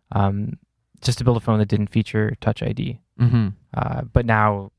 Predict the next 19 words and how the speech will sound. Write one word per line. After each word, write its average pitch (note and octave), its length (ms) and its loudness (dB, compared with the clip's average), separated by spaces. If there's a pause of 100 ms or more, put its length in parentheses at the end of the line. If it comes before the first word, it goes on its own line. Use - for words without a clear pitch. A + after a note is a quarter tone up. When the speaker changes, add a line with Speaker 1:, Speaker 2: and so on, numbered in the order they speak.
Speaker 1:
I G#2+ 120 0
find G#2+ 220 0
it G#2 60 0
very G#2 180 2
difficult G2+ 360 -2
to G#2+ 80 -4
use G#2+ 140 0
any G2+ 200 2
other G2 140 0
device G#2 360 2
because - 340 0
I'm A#2+ 120 0
so - 120 -8
used G#2+ 260 -8
to - 40 -8
all - 100 -4
those G#2+ 180 -4
Speaker 2:
Mm-hmm. G#2 280 4
Speaker 1:
gestures. F2 200 -4